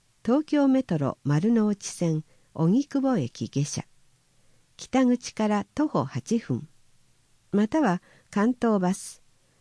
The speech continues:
中村橋駅、荻窪駅北口間、荻ゼロ六。関東バス、練馬駅、荻窪駅北口間、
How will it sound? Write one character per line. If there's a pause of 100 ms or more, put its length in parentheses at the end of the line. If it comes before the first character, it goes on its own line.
(220)
中
村
橋 (240)
駅、 (320)
荻
窪
駅
北
口
間、 (500)
荻 (440)
ゼ
ロ
六。 (1000)
関
東
バ
ス、 (320)
練
馬
駅、 (180)
荻
窪
駅
北
口
間、